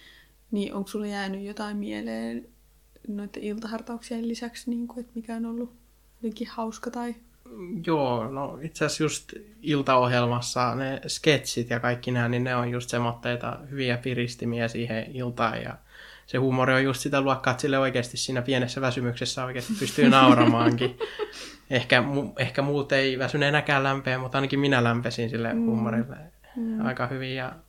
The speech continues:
Speaker 2: se oli mun mielestä mukava semmonen hauska hetki, niinku semmonen yksi kohokohta kans siellä päivässä.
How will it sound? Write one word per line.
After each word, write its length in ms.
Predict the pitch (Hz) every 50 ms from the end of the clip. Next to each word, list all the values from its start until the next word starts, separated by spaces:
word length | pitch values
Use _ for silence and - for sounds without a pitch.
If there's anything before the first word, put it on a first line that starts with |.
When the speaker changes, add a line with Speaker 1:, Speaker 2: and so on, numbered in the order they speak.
| _ _
Speaker 2:
se 140 | - - 143
oli 300 | 143 143 147 147 147 175
mun 180 | 165 151 147
mielestä 360 | 147 143 139 135 - - -
mukava 400 | 185 175 147 135 - 139 127 123
semmonen 260 | 117 131 131 131 123 117
hauska 360 | 135 123 120 117 - - 120
hetki, 300 | 113 117 - - - 110
niinku 400 | 120 123 127 - - - - - _ _ - - - - - - - _ _ _
semmonen 600 | _ - - 131 127 131 131 131 131 131 220 - - _ _ - - - _ _ _ _ _ -
yksi 240 | 165 156 - - -
kohokohta 560 | - 151 131 135 123 120 - - - - -
kans 340 | - - 123 - - - -
siellä 260 | - 131 127 127 127
päivässä. 560 | - 120 117 117 110 120 120 - - - -